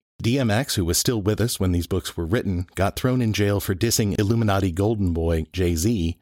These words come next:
and not because he had racked up a truly impressive series of legal issues, one of which was bound to bite him in the ass eventually.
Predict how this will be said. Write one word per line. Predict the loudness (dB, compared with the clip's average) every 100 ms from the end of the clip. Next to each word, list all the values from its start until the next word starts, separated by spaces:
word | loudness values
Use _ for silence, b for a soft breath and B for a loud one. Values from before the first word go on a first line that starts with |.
| _
and | 0 2
not | 2 0
because | 0 0 2
he | 0
had | 2
racked | 0 0 -2
up | -2
a | -6
truly | -2 -2 0 0
impressive | 0 0 0 0
series | 0 0 0
of | 0 -2
legal | 0 0
issues, | 0 0 -2 -4 -8 -12 _
one | -2 0
of | 0
which | -2 -2
was | -2 0
bound | 0 0
to | 0
bite | 0 2
him |
in | 0
the | 0 -2
ass | -2 -2
eventually. | 0 0 -2 -8 -12